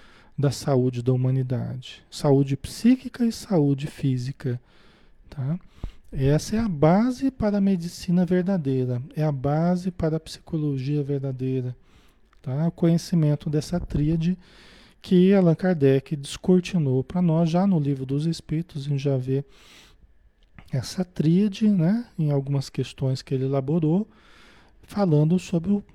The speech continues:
espírito, perispírito e o corpo físico, né? Então está ali pra gente também estudar, certo?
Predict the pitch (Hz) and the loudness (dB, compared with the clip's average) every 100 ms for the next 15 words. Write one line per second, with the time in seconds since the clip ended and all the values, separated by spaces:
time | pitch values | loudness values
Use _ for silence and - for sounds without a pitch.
0 | - - - - 190 208 226 - - 208 | -20 -14 -12 0 2 4 0 -4 0 2
1 | 190 - - 160 - 185 - 170 - - | 2 -2 -2 0 0 -4 0 -2 -4 -8
2 | 165 151 143 - - - - _ - 135 | -2 -2 -4 -10 -20 -20 -20 _ -10 -4
3 | 160 - _ - - - _ - - 135 | -4 -6 _ -20 -20 -20 _ -20 -10 -6
4 | 147 - 175 156 160 175 170 165 160 - | -6 -8 -6 -4 -4 -2 0 0 -2 -4
5 | 160 156 156 - 180 147 117 120 - - | -2 -2 -4 -4 -4 -4 -4 -6 -4 -6
6 | - - 151 175 196 - | -6 -12 -6 -6 -8 -16